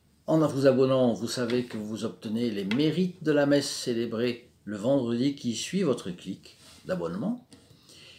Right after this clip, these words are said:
Et, euh, c'est une, c'est une belle chose, c'est un très bon prêtre, et je crois que avoir de bons prêtres aujourd'hui, c'est, c'est vraiment quelque chose qui,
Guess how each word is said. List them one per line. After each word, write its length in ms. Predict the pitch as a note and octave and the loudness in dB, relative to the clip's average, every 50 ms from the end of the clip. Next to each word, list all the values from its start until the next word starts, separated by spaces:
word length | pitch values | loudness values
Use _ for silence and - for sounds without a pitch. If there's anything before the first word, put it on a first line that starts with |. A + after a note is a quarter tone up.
| - - _ - - - _ - | -20 -20 _ -20 -20 -20 _ -4
Et, 520 | - C#3+ C#3+ C#3+ D3 C#3+ C#3 C3+ B2+ A2+ | 0 4 4 6 6 6 6 6 4 2
euh, 580 | A2 G#2+ G#2+ G#2 G#2 G#2 G#2 G#2 G#2 G2+ G2+ G#2+ - | 2 0 -2 -4 -4 -6 -6 -6 -6 -6 -8 -10 -10
c'est 280 | - - A#2 G2 - | -10 -10 -10 -10 -10
une, 480 | - G2+ G2+ F#2+ F#2+ F#2+ F#2+ F#2 F#2+ G2 G#2 A2 A#2 - | -10 -8 -8 -8 -8 -8 -10 -12 -14 -14 -16 -20 -20 -20
c'est 240 | - - - - - | -20 -20 -18 -14 -10
une 120 | G2 F#2+ | -8 -4
belle 200 | F#2 C3+ D3 C3+ | -2 -2 -2 -2
chose, 340 | - - D3+ F3+ G3+ F#3+ F3+ | -2 -2 -2 -2 -2 -2 -4
c'est 200 | - C3 - - | -8 -10 -8 -8
un 80 | G2+ F#2 | -8 -10
très 200 | F2+ - - A#2+ | -10 -10 -10 -8
bon 200 | G#2 A2 A2+ A2 | -8 -6 -6 -8
prêtre, 440 | - - B2+ D#3+ - - - - - | -6 -6 -6 -6 -6 -6 -10 -12 -10
et 420 | - - F#2 F#2 F2+ F2 F2 F2+ E2+ | -8 -8 -8 -8 -8 -10 -10 -12 -14
je 160 | E2 E2+ F2+ F#2+ | -14 -12 -12 -14
crois 300 | F2+ - - G#2+ G#2 - | -12 -10 -10 -10 -10 -10
que 300 | - G2+ F2+ F2 E2 E2+ E2 D#2+ D#2+ - _ _ _ _ _ _ _ - | -12 -12 -10 -10 -10 -12 -14 -16 -18 -20 _ _ _ _ _ _ _ -18
avoir 300 | - G#2 G#2 A2 A2 G2+ | -16 -10 -6 -6 -6 -6
de 60 | F#2 G2 | -8 -8
bons 220 | F2+ G2 G2+ F#2+ | -8 -8 -8 -8
prêtres 420 | F2+ - G#2 A2 - - - - | -10 -8 -10 -10 -10 -12 -12 -10
aujourd'hui, 640 | G2 F#2 - - - - A2+ G2 G2 G#2 A2+ A#2+ A2+ | -8 -8 -6 -6 -6 -6 -8 -6 -6 -4 -4 -4 -6
c'est, 540 | A#2 - - - G#2 F#2+ F#2 F2+ F2+ F2 E2+ | -6 -10 -10 -8 -6 -6 -4 -4 -6 -6 -8
c'est 220 | E2+ - - - F#2 | -12 -14 -14 -12 -12
vraiment 320 | E2 F2+ G2+ G2+ G#2 G2 | -10 -8 -8 -8 -8 -8
quelque 260 | - - F#2 F2+ F2+ | -10 -12 -12 -12 -12
chose 360 | F2+ - - A#2+ A2 F#2+ - - | -12 -10 -8 -8 -8 -8 -10 -12
qui, 380 | - F#2 F2+ E2+ E2+ F2 - | -12 -10 -10 -10 -12 -14 -16